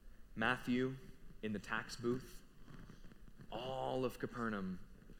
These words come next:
is fluttering around Matthew. And Jesus walks to the tax booth, not to pay taxes,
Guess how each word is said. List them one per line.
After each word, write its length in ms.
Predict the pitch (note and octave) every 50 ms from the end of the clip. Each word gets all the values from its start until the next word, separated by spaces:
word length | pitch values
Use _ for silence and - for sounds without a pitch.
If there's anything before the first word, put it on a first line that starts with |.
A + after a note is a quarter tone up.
| - - - - - -
is 120 | - -
fluttering 560 | - - - B2 A#2 A#2+ A#2+ A2+ A2+ A2+ A2 G#2+
around 300 | G#2+ G#2+ G2+ G2+ G2 F#2+
Matthew. 420 | F#2+ F#2 F#2 - - - - - - - - - - - - - - - - - - - - - - - - - - - - - - G#2+
And 100 | G2+ F#2+
Jesus 320 | G2+ A2 G#2 G2+ G2 -
walks 300 | G#2+ G#2+ A#2 B2 - -
to 80 | - B2+
the 120 | A#2+ A#2
tax 260 | - A#2 G#2+ G#2 - -
booth, 240 | - G2 F2+ -
not 220 | G2 A2 A#2 B2+ -
to 60 | -
pay 160 | - A#2+ A#2 G#2
taxes, 720 | - G2 E2+ - - - E2 D#2+ - - - - -